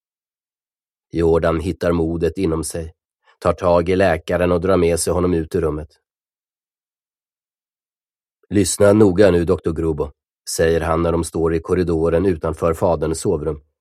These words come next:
"Ni vet lika väl som jag att far inte kommer att bli fullt återställd efter denna attack.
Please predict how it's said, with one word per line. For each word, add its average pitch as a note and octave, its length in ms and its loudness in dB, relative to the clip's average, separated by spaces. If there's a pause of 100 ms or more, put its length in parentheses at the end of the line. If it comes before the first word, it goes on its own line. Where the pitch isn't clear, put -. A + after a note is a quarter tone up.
(800)
"Ni G#2 200 4
vet F#2 240 6
lika G2+ 320 0
väl F2 240 2
som F2+ 180 0
jag F2 260 2
att E2 80 -6
far F#2 340 2
inte F2+ 260 -2
kommer F2 260 -2
att E2+ 100 -4
bli E2+ 180 -2
fullt E2 340 -4
återställd D#2+ 640 -2
efter D#2 220 -6
denna D2+ 240 -2
attack. D2 340 -10